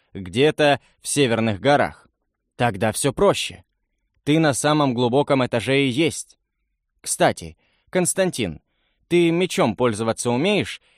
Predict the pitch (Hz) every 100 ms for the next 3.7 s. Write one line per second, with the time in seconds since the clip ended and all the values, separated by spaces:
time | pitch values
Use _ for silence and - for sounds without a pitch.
0 | _ - 143 151 185 175 165 104 90 107
1 | 92 92 123 113 117 80 73 - _ _
2 | - 101 98 110 156 143 117 - 104 -
3 | 98 80 95 113 123 127 117